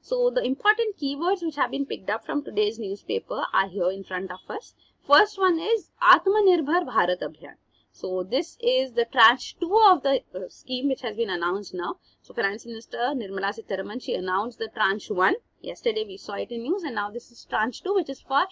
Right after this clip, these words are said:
migrant workers, small businesses, street vendors and farmers. So, uh, for s-, migrant workers, basically free food grains have been announced through the P D S,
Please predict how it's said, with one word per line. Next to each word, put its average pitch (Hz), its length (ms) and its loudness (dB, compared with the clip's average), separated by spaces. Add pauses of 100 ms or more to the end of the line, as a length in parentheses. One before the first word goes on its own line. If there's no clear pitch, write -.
(260)
migrant 233 440 4
workers, 320 640 -2 (160)
small 233 460 -4
businesses, 302 720 -4 (180)
street 294 420 -4
vendors 285 460 -4
and 285 160 -2
farmers. - 540 -10 (380)
So, 175 540 -8 (100)
uh, 185 140 -2 (220)
for 196 160 0
s-, - 260 -8
migrant 208 480 2
workers, 262 340 -4
basically 226 680 -4
free 233 140 -16
food 214 260 -14
grains 233 280 -4
have 233 120 -4
been 220 160 -8
announced 185 500 -4
through 220 120 -10
the 190 120 -6
P 180 200 -10
D 170 180 -2
S, - 180 -4